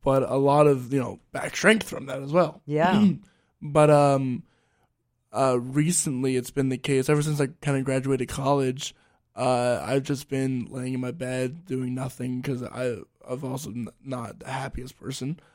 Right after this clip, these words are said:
Speaker 1: um, despite what it may seem.
Speaker 2: <laughs>
Speaker 1: Um, but so I've realized that, you know, I've, I've got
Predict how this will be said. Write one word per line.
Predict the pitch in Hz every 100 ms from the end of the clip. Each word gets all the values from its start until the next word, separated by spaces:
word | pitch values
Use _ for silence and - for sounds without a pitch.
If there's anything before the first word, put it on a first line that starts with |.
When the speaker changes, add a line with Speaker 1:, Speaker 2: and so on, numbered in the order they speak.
| _ _ _ -
Speaker 1:
um, | 135 135 135 127 127 123 104 _ _ _ _
despite | 135 - 135
what | 135
it | 131
may | 131 131
seem. | - 131 139 - _ _ _ _ 277
Speaker 2:
<laughs> | - 240
Speaker 1:
Um, | 151 156 151 147 143 208 196 156
but | 170 160 170 135 165
so | 175 165 160 143 -
I've | 143 147 131 131 135
realized | 175 196 165 139 131 127 151
that, | 131 131 123 -
you | 147
know, | 131
I've, | 139 135 -
I've | 135
got | 131